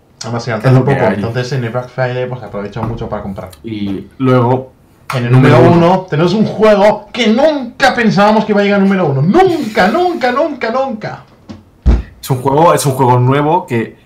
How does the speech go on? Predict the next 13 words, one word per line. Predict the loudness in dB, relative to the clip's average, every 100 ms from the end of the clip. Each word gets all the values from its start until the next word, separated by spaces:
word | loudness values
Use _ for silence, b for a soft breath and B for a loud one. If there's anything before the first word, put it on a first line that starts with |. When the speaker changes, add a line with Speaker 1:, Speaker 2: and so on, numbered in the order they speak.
| b
Speaker 2:
que | -2
no | -2
se | 0
conocía | 0 0 0 0
nada | 2 2
de | 2 0
él, | -2 -4 -10 b b
que | 0
no | 0
ha |
Speaker 1:
Es | 0
Speaker 2:
salido | 0 2
nunca, | 2 0 -2 0 0 0